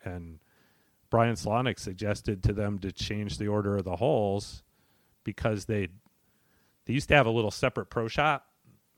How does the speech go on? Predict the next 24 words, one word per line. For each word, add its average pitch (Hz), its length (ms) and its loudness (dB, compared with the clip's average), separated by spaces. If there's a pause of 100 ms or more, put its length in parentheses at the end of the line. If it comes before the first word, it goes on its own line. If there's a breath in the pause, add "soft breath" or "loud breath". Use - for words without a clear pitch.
(180)
and 110 80 -10
they 98 40 -6
rebuilt 127 420 0
the 113 100 -6
clubhouse 113 720 -2
and 104 80 -10
they 101 40 -8
put 120 180 -8
the - 80 -6
pro 123 200 -2
shop 113 320 -4
in 117 100 -4
it, 107 140 -4
and 90 40 -16
they 95 100 -10
did 104 200 -8
away 107 260 -2
with 98 180 -6
the 92 80 -10
little 87 380 -10 (220)
separate 95 360 -10
pro 147 180 -4
shop. 73 300 -12 (1200 soft breath)
So 120 800 4